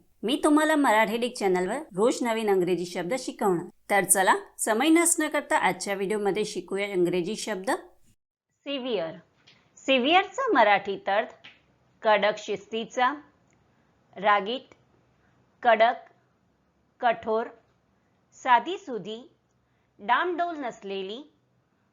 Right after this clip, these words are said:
जोरदार हवामान, तीव्र, असह्य दुःख, पूर्ण वाईट किंवा गंभीर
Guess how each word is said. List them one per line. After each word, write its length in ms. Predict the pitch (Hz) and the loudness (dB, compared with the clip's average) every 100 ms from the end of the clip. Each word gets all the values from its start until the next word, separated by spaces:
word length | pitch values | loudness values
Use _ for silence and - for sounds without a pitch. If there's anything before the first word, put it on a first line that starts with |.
| _ 170 | _ -10
जोरदार 480 | 226 226 208 233 202 | -6 -4 0 0 0
हवामान, 540 | 190 185 202 220 254 320 _ _ _ _ _ _ _ _ - | -4 -4 -4 -4 -6 -10 _ _ _ _ _ _ _ _ -10
तीव्र, 460 | 240 214 220 240 294 _ _ _ _ _ _ _ | -8 -6 -2 -4 -4 _ _ _ _ _ _ _
असह्य 580 | - 330 349 320 294 262 | -2 -2 0 -2 0 -6
दुःख, 240 | 175 202 240 - _ _ _ _ _ _ _ _ _ | -4 -8 -10 -16 _ _ _ _ _ _ _ _ _
पूर्ण 260 | 294 330 359 | -4 -2 -2
वाईट 420 | 392 285 240 233 - _ | -2 -2 -2 -4 -12 _
किंवा 220 | 247 240 | -2 0
गंभीर 540 | 208 208 190 180 226 | 0 -4 -4 -6 -8